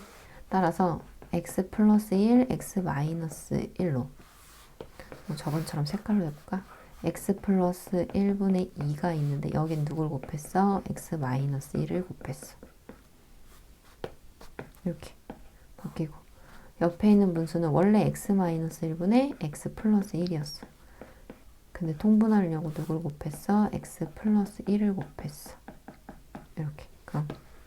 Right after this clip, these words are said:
통분이 됐죠. 분모가 같아졌어. 좀 더 복잡한 거 해볼게. 육백이십팔 번. 통분은 뭘로 하면 좋을까? X 플러스 이는 하나씩 갖고 있고,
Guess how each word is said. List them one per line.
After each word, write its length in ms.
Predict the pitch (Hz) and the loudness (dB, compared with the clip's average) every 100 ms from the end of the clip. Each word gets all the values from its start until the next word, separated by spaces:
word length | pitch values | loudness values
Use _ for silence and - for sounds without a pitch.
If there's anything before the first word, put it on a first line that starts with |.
| - | -8
통분이 540 | 240 220 196 190 247 - | 0 2 2 0 -2 -4
됐죠. 300 | - - - | -8 -8 -14
분모가 500 | - 165 160 170 220 247 - - - | -4 2 2 4 0 0 -16 -20 -16
같아졌어. 600 | - 151 175 - - - - - - - - - - - - - - - - - - - - | -12 -4 -4 -4 -12 -16 -20 -20 -20 -20 -20 -20 -20 -20 -20 -20 -20 -20 -20 -16 -16 -16 -4
좀 160 | 208 | 4
더 80 | 208 | 6
복잡한 420 | 147 - 165 156 | 4 0 -4 -2
거 100 | 147 | 0
해볼게. 340 | 160 180 - 143 | 0 -2 -2 -4
육백이십팔 680 | 147 147 139 143 - 214 208 | -2 -2 -2 -2 -2 0 2
번. 320 | 165 190 226 | 2 4 4
통분은 360 | 247 262 226 | 2 4 4
뭘로 240 | 156 139 139 | 4 2 0
하면 180 | 131 127 | 0 -4
좋을까? 400 | - - - - - - - - - - - - - - - - - | -8 -16 -18 -18 -20 -20 -20 -20 -20 -20 -20 -20 -20 -20 -14 -14 -10
X 480 | - - - 247 247 | -4 -2 0 4 4
플러스 520 | 240 220 214 208 - - | 4 6 6 4 0 0
이는 260 | 170 180 | 2 4
하나씩 320 | 190 226 214 - | 4 4 2 -2
갖고 360 | 143 147 175 | -2 0 2
있고, 480 | 151 147 - 196 147 | 0 0 0 2 2